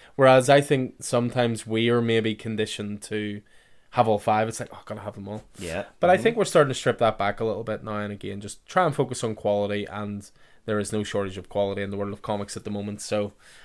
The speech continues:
Speaker 1: as I say, around twenty a week, I think, is more than, uh, more than representative of, of the, uh, of the quality. You know.
Speaker 2: Yeah. So,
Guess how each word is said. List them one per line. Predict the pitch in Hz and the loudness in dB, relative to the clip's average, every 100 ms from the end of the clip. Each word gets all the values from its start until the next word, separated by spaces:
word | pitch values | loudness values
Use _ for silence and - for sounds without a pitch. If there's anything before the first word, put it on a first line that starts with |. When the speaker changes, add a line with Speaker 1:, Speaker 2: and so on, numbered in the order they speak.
| - | -10
Speaker 1:
as | 110 | -8
I | 98 | -4
say, | - 104 | 2 2
around | 104 113 113 | 4 2 -2
twenty | - - 107 104 | -4 -2 -2 0
a | 101 | -2
week, | 101 95 | -2 -4
I | 95 | -8
think, | - 104 90 | -6 -6 -6
is | 98 98 | -12 -10
more | 98 98 98 | -10 -8 -8
than, | 98 101 101 98 | -10 -12 -12 -10
uh, | 101 98 98 - _ _ _ - | -10 -10 -14 -20 _ _ _ -4
more | 107 | -2
than | 98 | 0
representative | 104 104 - 104 101 | -2 -2 -4 -4 -6
of, | 101 101 - - | -10 -12 -16 -14
of | 101 | -10
the, | - 98 95 | -8 -6 -6
uh, | 95 95 - - | -6 -8 -12 -14
of | - - | -14 -14
the | |
quality. | - 98 98 110 117 | -10 -6 -4 -4 -4
You | 110 | -2
know. | 107 | -4
Speaker 2:
Yeah. | - 90 87 | -4 -8 -14
So, | - 175 180 180 | -8 -4 -2 -4